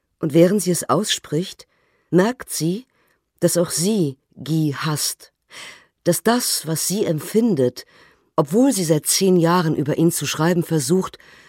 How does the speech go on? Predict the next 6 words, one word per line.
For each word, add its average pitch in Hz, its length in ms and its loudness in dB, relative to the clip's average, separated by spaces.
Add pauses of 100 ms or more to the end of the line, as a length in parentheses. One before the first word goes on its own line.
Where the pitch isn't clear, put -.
(120)
keine 208 360 2
Liebe 151 380 -2
mehr 143 260 -2
ist, - 340 -4 (340)
sondern 196 540 2
Hass. - 500 -4